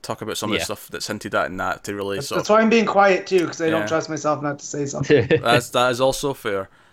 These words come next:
Speaker 1: That is,
Speaker 3: Mm-hmm.
Speaker 1: hey, it could be worse, Matt. It could be Dark Superman fused with other characters from all these
Speaker 3: Well, that,
Speaker 1: universes.
Speaker 3: that's it. I'm,
Speaker 1: <laughs>
Speaker 3: it's hard to complain because I'm getting a whole Jeff Johns,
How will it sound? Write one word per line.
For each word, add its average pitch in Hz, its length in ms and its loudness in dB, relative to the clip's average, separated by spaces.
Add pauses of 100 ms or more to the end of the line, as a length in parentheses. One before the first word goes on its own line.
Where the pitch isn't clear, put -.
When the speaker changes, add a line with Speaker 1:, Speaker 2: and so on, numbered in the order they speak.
(160)
Speaker 1:
That 113 160 0
is, 113 80 -2
Speaker 3:
Mm-hmm. 160 200 -4
Speaker 1:
hey, 151 160 6
it 147 80 0
could 262 120 2
be 220 80 4
worse, 202 240 2
Matt. 143 180 4
It - 80 -4
could 165 160 -4
be 160 100 -2
Dark 135 260 4
Superman 113 680 -2
fused 113 320 -4
with 117 140 -4
other 113 120 0
characters 110 440 -2
from 120 120 -10
all 117 120 -6
these 165 80 -4
Speaker 3:
Well, 277 140 8
that, 294 220 6
Speaker 1:
universes. 285 240 4
Speaker 3:
that's - 20 -2
it. 202 1500 2
I'm, 208 80 0
Speaker 1:
<laughs> - 40 -10
Speaker 3:
it's 202 100 -8
hard 269 220 4
to 294 60 -4
complain 247 460 -2
because 202 260 2
I'm 208 120 4
getting 208 260 4
a 190 60 0
whole 185 460 6
Jeff 185 260 2
Johns, 175 640 -2